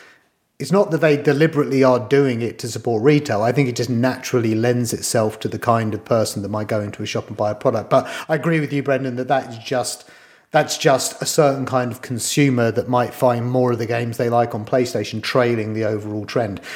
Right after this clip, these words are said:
I mean, it's, you know, we, we should, we should remember the fact that the one game we've talked about here in terms of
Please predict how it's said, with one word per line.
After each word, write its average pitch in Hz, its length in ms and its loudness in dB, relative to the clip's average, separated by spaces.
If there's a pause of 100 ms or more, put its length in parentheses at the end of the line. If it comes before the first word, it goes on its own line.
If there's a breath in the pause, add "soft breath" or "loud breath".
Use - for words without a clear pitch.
(120)
I 135 60 -2
mean, 131 140 4
it's, - 320 -4
you 151 100 2
know, 113 160 4
we, 143 260 0
we 165 200 2
should, 151 240 0
we 151 100 4
should 127 220 -4
remember 143 320 2
the 117 100 -6
fact 123 240 0
that 120 140 -6
the 127 60 -2
one 131 360 0
game 123 320 -2
we've 110 180 -10
talked 120 280 -2
about 104 260 0
here 117 240 0
in 101 140 -4
terms 104 340 -2
of 92 140 -10